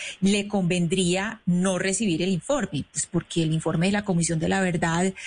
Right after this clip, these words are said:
hasta donde vemos, pues lo que hemos podido, eh, ver y lo que sabemos de que han averiguado el conflicto, va a ser un, un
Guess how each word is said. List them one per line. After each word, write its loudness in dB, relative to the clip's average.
hasta 0
donde 2
vemos, 0
pues 0
lo -2
que 0
hemos 2
podido, 0
eh, 0
ver 0
y 0
lo 0
que -2
sabemos 0
de 0
que -2
han 0
averiguado 0
el -2
conflicto, -2
va 2
a 2
ser 0
un, -2
un 2